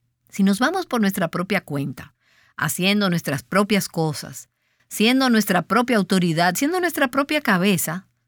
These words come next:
vamos a tener un desastre. Y es exactamente lo que tenemos en mucha de la cristiandad en el día de hoy.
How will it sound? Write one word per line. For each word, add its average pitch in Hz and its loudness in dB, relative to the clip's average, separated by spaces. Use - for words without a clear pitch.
vamos 220 2
a 165 0
tener 165 2
un 208 6
desastre. - -2
Y 190 2
es 294 0
exactamente 240 0
lo 175 2
que 175 0
tenemos 180 0
en 185 0
mucha 285 0
de 330 2
la 285 0
cristiandad 240 0
en 185 0
el 160 -2
día 165 0
de 156 -2
hoy. 127 -10